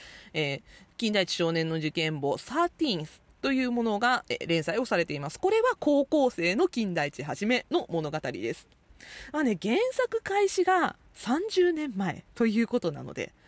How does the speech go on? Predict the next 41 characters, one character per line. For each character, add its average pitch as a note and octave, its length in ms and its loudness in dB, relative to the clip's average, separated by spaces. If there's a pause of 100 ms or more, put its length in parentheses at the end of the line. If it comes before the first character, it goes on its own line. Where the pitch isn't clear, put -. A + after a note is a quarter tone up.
(160)
ね、 G3+ 180 -2 (160)
九 G3 220 -2
十 D3 180 -6
二 D#3+ 160 -4
年。 C3+ 180 -8 (100)
な A3 140 -2
の A#3+ 140 0
で、 F#3 260 2 (300)
ま E4+ 120 4
あ、 F3 60 0
連 C4 260 0
載 - 120 -6 (260)
当 A4+ 220 6
初 A#3+ 180 0
か D3 140 0
ら C#3 100 2
私 F#3+ 360 0
も F#3 200 4
さ C4+ 180 -2
す - 220 -2
が F#4 160 0
に E4+ 140 6
読 C4+ 220 6
ん C#4 40 2
で A#3 120 4
た F#3+ 120 2
わ E3 100 2
け F#3+ 140 0
で E3 80 4
は C#3+ 140 0
な D3+ 100 0
い D#3+ 80 2
で D#3 140 0
す。 E3+ 100 -4
私、 G#3+ 260 0
連 A#3 220 0
載 C4 180 0
当 C4 120 -2
初 A3 160 -2
ま D#3+ 140 -2
で D#3+ 260 2